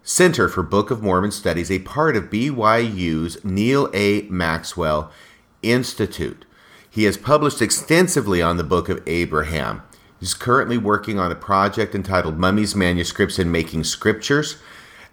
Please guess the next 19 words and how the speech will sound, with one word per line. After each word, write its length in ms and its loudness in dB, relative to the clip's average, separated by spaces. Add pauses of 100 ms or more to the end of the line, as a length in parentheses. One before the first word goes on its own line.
and 520 0
he's 220 -4
working 260 0
on 120 2
that 160 0
with 100 -6
Terrell 300 2
Givens. 460 0 (580)
And 180 2
so 420 2 (380)
the 140 0
deal 280 0
is 140 -2
this. 400 0 (100)
He 320 0
is 160 2
a 60 0
big 240 0
deal. 360 -2